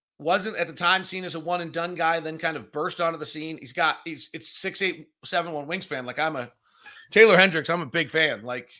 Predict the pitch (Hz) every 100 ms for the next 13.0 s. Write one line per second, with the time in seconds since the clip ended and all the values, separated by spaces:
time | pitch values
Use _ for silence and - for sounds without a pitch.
0 | _ 170 170 143 165 117 104 - _ _
1 | _ _ 113 123 123 - 175 180 185 -
2 | - 170 165 165 - _ _ _ _ _
3 | _ - 131 170 170 170 - 165 165 151
4 | 160 160 170 151 143 135 - _ 160 156
5 | 156 143 156 139 156 147 131 160 165 156
6 | 147 156 139 156 147 143 143 139 151 139
7 | 135 131 _ _ _ _ _ - 135 151
8 | 190 180 175 165 165 139 - 165 190 131
9 | 123 127 _ _ _ - - _ 123 139
10 | - 147 170 143 190 - 143 131 143 143
11 | 123 123 135 127 143 123 151 165 131 110
12 | - _ _ _ - 143 135 131 123 113